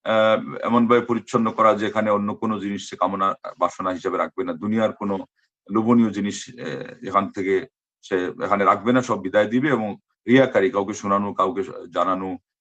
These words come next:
কাউকে দেখানো, এগুলো সেখানে থাকবে না। হাদিসের মধ্যে আসছে, "ফাইনাল্লাহ হারাম আলান নার মান ক্বালা লা ইলাহা ইল্লাল্লাহ ইয়াবতাগি বিযালিকা ওয়াজহাল্লাহ।" যে ব্যক্তি এই কালিমার মাধ্যমে আল্লাহর সন্তুষ্টি কামনা করে এই কালিমা পড়বে,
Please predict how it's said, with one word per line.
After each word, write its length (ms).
কাউকে 220
দেখানো, 360
এগুলো 180
সেখানে 240
থাকবে 300
না। 120
হাদিসের 280
মধ্যে 200
আসছে, 220
"ফাইনাল্লাহ 600
হারাম 320
আলান 240
নার 180
মান 180
ক্বালা 280
লা 160
ইলাহা 180
ইল্লাল্লাহ 460
ইয়াবতাগি 420
বিযালিকা 440
ওয়াজহাল্লাহ।" 500
যে 80
ব্যক্তি 540
এই 80
কালিমার 320
মাধ্যমে 320
আল্লাহর 240
সন্তুষ্টি 460
কামনা 300
করে 200
এই 60
কালিমা 300
পড়বে, 380